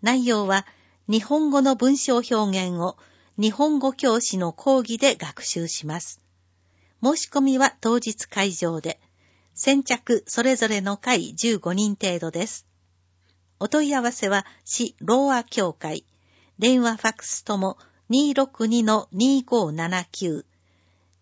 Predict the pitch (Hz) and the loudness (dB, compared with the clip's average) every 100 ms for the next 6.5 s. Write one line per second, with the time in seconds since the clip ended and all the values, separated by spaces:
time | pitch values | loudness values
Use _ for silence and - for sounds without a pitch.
0 | _ 214 214 - 285 262 190 208 - 214 | _ -4 -4 -2 0 2 0 -6 -4 0
1 | 233 233 214 202 226 - 196 196 277 262 | 2 2 0 -2 -4 -2 -4 -4 -2 2
2 | 247 208 185 208 - 226 226 214 196 185 | 2 0 -2 -6 -4 0 0 2 0 -2
3 | 175 180 - - - - 247 220 180 - | -2 -4 -6 -16 -18 -2 0 2 -2 -6
4 | 202 254 262 269 247 - 214 240 - 185 | -6 -6 -4 -2 -2 -2 2 2 0 -8
5 | 196 208 165 143 190 202 185 - 165 156 | -4 -2 -2 -2 -2 0 -2 -6 -8 -8
6 | 160 160 180 - | -8 -8 -8 -10